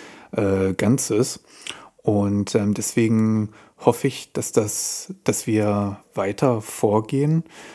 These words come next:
im, mit Blick auf, äh, die Arbeitswelt, weil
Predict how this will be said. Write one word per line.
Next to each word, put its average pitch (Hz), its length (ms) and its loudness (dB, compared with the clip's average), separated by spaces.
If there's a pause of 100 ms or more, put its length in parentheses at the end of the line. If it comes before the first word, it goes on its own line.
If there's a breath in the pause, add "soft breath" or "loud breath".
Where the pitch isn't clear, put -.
(260 loud breath)
im, 113 640 0
mit - 240 -4
Blick 123 240 0
auf, 117 400 0
äh, 107 200 0
die 117 140 -6
Arbeitswelt, 127 960 0
weil 104 300 0